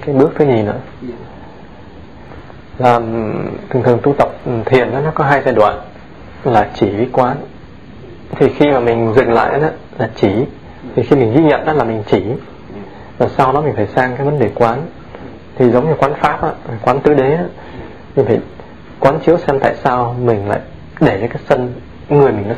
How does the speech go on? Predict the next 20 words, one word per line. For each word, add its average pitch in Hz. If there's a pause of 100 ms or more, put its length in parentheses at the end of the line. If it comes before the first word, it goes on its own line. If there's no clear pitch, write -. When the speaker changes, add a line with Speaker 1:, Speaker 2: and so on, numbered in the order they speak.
Speaker 1:
sân 120
lên 120 (1300)
như 120
vậy. 107 (2250)
Quán 135
chiếu 170
tại -
sao 131
người 123
mình 104
lại 135 (140)
sân 143
như 131
vậy, 117 (840)
tại 120 (100)
sao 120
như 117
vậy, 110 (1300)
và -
mình 101